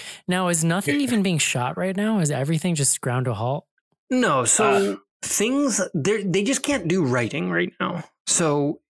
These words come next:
Speaker 3: if you have
Speaker 1: Uh,
Speaker 3: a
Speaker 1: but there's
Speaker 3: finished
Speaker 1: no other
Speaker 3: script
Speaker 1: unions holding out out of, like, solidarity? That's the part I wasn't
Speaker 3: N-,
Speaker 1: clear on.
Speaker 3: not yet. The
Speaker 2: Not yet. There's
Speaker 3: directors are
Speaker 2: individuals are.
Speaker 3: Yeah, well, but even that, like, I mean, if things were, like, in progress, I don't think people,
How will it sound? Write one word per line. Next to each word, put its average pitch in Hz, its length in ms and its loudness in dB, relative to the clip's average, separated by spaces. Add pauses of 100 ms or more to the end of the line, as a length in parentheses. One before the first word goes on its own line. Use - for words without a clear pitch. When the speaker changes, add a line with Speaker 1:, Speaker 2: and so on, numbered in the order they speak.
Speaker 3:
if 180 240 0
you 190 100 4
have 170 260 0
Speaker 1:
Uh, - 40 2
Speaker 3:
a 208 60 2
Speaker 1:
but 160 100 0
there's - 20 0
Speaker 3:
finished 151 240 2
Speaker 1:
no 156 120 2
other 147 220 2
Speaker 3:
script 135 80 -2
Speaker 1:
unions 143 600 2
holding 127 400 -2
out 123 180 2
out 123 140 -2
of, 120 60 -2
like, 120 180 -2
solidarity? 120 640 0
That's 127 260 0
the - 60 -2
part 120 200 -6
I 123 80 -6
wasn't 151 320 2
Speaker 3:
N-, 180 60 -2
Speaker 1:
clear - 140 -6
on. 185 300 2
Speaker 3:
not 180 340 2
yet. 131 360 -2 (340)
The 147 140 0
Speaker 2:
Not 147 340 2
yet. 127 180 2
There's 180 320 2
Speaker 3:
directors - 0 - (460)
are 208 100 -2
Speaker 2:
individuals 135 720 2
are. 104 260 0 (760)
Speaker 3:
Yeah, 135 460 0
well, 208 160 -2
but 190 200 0
even 160 240 2
that, 123 220 0
like, 151 300 -2
I 180 60 -2
mean, 165 200 2
if 180 240 0
things 214 340 -2
were, 139 240 2
like, 113 360 -4
in 131 180 0
progress, 117 460 -2
I 123 60 0
don't 117 160 -4
think 135 180 -4
people, 135 200 -2